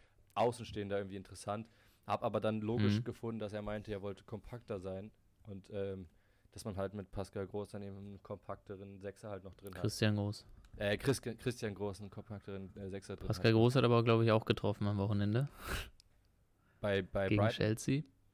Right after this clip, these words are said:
Speaker 1: Hat er
Speaker 2: Mhm.
Speaker 1: getroffen? Ich hab's nicht
Speaker 2: Beim
Speaker 1: ges-, also ich hab's,
Speaker 2: vier eins Sieg
Speaker 1: ich hab, ihr habt den
Speaker 2: über
Speaker 1: Sieg
Speaker 2: Chelsea.
Speaker 1: mitbekommen, ja. Ja.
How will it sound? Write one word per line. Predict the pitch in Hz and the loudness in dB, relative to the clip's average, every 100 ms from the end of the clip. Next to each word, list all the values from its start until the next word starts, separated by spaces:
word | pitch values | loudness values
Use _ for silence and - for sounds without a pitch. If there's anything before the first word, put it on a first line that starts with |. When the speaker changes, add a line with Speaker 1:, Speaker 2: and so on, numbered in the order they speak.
| _ _ _ _ - | _ _ _ _ 0
Speaker 1:
Hat | 107 | 2
er | |
Speaker 2:
Mhm. | 110 | 2
Speaker 1:
getroffen? | 156 123 175 | 0 -6 -8
Ich | 131 | -12
hab's | 113 | -10
nicht | 120 - | -12 -6
Speaker 2:
Beim | 117 117 | -4 -2
Speaker 1:
ges-, | |
also | |
ich | 107 | 4
hab's, | |
Speaker 2:
vier | 117 107 | 6 6
eins | 110 117 | 4 2
Sieg | 120 | 2
Speaker 1:
ich | 123 | 2
hab, | 107 - - | 0 -10 -4
ihr | 107 | -2
habt | 113 - | -2 2
den | |
Speaker 2:
über | 117 117 | 4 4
Speaker 1:
Sieg | 120 | 2
Speaker 2:
Chelsea. | 117 117 123 | 2 2 0
Speaker 1:
mitbekommen, | 127 104 98 | 0 0 -6
ja. | 98 - - - - - - _ - _ _ _ _ _ - - - 98 | -10 -12 -20 -20 -20 -20 -20 _ -20 _ _ _ _ _ -20 -20 -18 -10
Ja. | 101 | -8